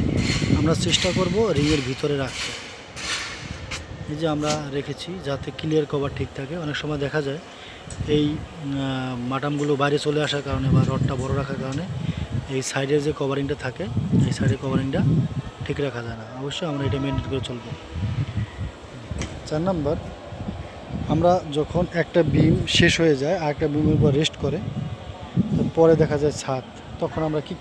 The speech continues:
করি? অনেক সময় ড্রয়িংয়ে দেয়া থাকে যে এই রডটা কন্টিনিউ যাবে, অনেক সময় দেখানো যায় না, থাকে না।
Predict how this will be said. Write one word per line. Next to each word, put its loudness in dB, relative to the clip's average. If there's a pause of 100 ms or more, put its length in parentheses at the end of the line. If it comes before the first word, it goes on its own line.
করি? -10 (680)
অনেক -2
সময় 4
ড্রয়িংয়ে 4
দেয়া 4
থাকে -2
যে 0 (320)
এই 4 (320)
রডটা 0 (640)
কন্টিনিউ 2
যাবে, 0 (720)
অনেক 4
সময় 6
দেখানো 6
যায় 0
না, -4 (360)
থাকে 2
না। 2